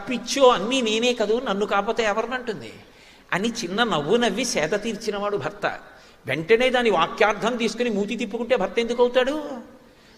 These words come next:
భర్తృత్వానికి అర్హత లేనివాడు అవుతాడు. వయస్సు వచ్చిందేమో కానీ భర్త స్థానంలో కూర్చోవడానికి అర్హత పొందినవాడు కాడు, ఇంకా పరిణతి పొందలేదని గుర్తు. నేను అందుకే అన్న, దాంపత్యం అంటే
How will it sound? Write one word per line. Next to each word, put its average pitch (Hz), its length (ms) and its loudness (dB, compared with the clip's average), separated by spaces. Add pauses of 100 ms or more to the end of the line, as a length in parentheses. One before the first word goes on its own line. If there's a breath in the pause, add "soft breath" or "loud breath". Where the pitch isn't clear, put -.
భర్తృత్వానికి 285 840 4
అర్హత 233 260 6
లేనివాడు 202 440 6
అవుతాడు. - 440 -6 (280 loud breath)
వయస్సు 214 420 4
వచ్చిందేమో 240 580 4
కానీ 226 280 4
భర్త 165 340 4
స్థానంలో 269 560 8
కూర్చోవడానికి 208 580 6
అర్హత 190 200 6
పొందినవాడు 180 520 2
కాడు, 135 240 4
ఇంకా 151 240 2
పరిణతి 180 400 2
పొందలేదని 156 640 0
గుర్తు. 127 280 -8
నేను 151 200 -6
అందుకే 180 280 -4
అన్న, 165 200 -4
దాంపత్యం 170 640 -8
అంటే - 420 -2